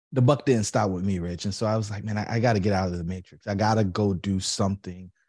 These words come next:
where it's truly my call. I'm truly the one that's making the final decision. And I don't have to carry something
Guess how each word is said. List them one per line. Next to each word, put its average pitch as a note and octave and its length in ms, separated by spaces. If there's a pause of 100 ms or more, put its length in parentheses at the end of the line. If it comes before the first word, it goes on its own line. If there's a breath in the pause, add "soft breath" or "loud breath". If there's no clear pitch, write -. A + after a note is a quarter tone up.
(120)
where G#2+ 300
it's G2 240
truly A#2+ 380
my G2+ 220
call. F#2+ 640
I'm G#2+ 220
truly G#2+ 340
the G2 140
one G2 280
that's F#2+ 200
making G2 240
the F#2+ 80
final F#2+ 320
decision. F2+ 600 (360 soft breath)
And G#2+ 100
I A#2 60
don't B2 140
have A#2+ 120
to F#2 80
carry C#3 480
something G#2 420